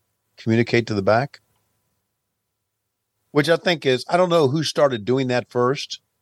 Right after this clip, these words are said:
Obviously, it was one thing that obviously would have to, uh, develop over time and evolve.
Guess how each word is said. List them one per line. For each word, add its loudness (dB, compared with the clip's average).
Obviously, 0
it -4
was -4
one -2
thing 0
that 2
obviously -2
would -6
have -6
to, -2
uh, 0
develop 0
over -2
time 0
and -10
evolve. 0